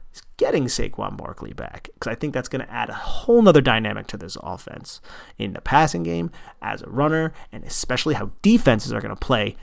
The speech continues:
Daniel Jones. And it's gonna be difficult, especially if you add someone like a Jaylen Waddle or a Kyle Pitts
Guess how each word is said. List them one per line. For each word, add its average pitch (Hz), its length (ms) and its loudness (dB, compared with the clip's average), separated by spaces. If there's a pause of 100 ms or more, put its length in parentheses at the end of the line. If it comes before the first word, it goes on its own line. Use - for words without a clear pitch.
(160)
Daniel 104 320 -2
Jones. - 420 -10
And - 100 -16
it's - 140 -10
gonna 143 160 -2
be 139 120 -2
difficult, - 680 2
especially - 400 0
if 135 80 -6
you - 200 -4
add 113 360 2
someone 113 240 -8
like - 100 -12
a 101 60 -14
Jaylen 120 580 6
Waddle 107 400 -2
or 95 120 -6
a - 120 -10
Kyle 120 400 -2
Pitts - 400 -4